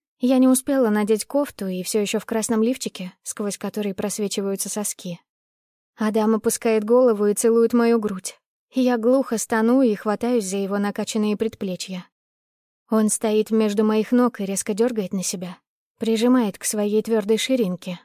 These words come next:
и одновременно втягивает в рот сосок. Я благодарна ему за спасение. Руки той скотины были в моих трусах, и мне мерзко до сих пор. Но в объятиях Адама неприятные моменты стираются, будто ластиком.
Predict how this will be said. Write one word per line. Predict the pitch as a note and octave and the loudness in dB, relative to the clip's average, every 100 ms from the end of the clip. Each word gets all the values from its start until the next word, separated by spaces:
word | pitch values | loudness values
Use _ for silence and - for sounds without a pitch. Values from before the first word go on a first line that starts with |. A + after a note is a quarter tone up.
| _ | _
и | A#3+ | 0
одновременно | A3+ A3+ A3+ A#3+ B3+ B3 G#3 | 2 2 2 4 4 4 0
втягивает | - A#3 G#3 G3+ G3+ | -2 -2 0 -2 -2
в | G#3 | -2
рот | G#3 G3+ | -2 -2
сосок. | - A3+ - F3+ - - _ _ _ _ _ _ _ _ | -4 -6 -6 -10 -14 -20 _ _ _ _ _ _ _ _
Я | B3 B3+ A#3+ | 0 2 4
благодарна | B3+ B3+ B3+ D4 B3 G3+ | 2 4 2 2 0 0
ему | G3 G3+ | 0 -2
за | F#3+ | -4
спасение. | G#3 A#3 A3+ C4+ B3 F#3+ F3+ - _ - | -6 -6 -4 0 0 0 -6 -12 _ -4
Руки | A#3 A#3 A3+ A#3 | 0 2 2 -2
той | A#3 A3+ | 0 0
скотины | - A3+ A3 B3 A#3+ | 0 -4 0 2 2
были | G#3+ A3+ | 4 2
в | A3 | 4
моих | A3+ A3+ G#3+ | 2 0 0
трусах, | A3+ G#3 A#3+ A#3+ - - | -4 -2 -4 -8 -12 -2
и | A3+ | 2
мне | A3+ A#3 | 4 4
мерзко | B3 C4+ - F#3 | 4 2 -4 -6
до | F#3 | -4
сих | G#3 C4 | -2 -4
пор. | - F3+ - _ _ _ _ _ _ - | -6 -12 -12 _ _ _ _ _ _ 0
Но | C4 C4+ | 4 4
в | |
объятиях | B3 A#3 B3+ B3 A3+ G3+ | 4 2 2 2 0 0
Адама | A3+ A#3 C4+ A3 | 0 2 2 2
неприятные | G3+ G#3+ G#3 A3 A3+ G#3+ | 0 -2 -2 -2 0 0
моменты | G#3+ A3 A#3 A#3 | 0 0 0 -4
стираются, | - A#3+ B3 B3+ - F3 | -4 -2 -2 -4 -8 -10
будто | F#3+ - | -8 -8
ластиком. | A3 F3+ - - F3+ F3 | -8 -8 -10 -12 -12 -14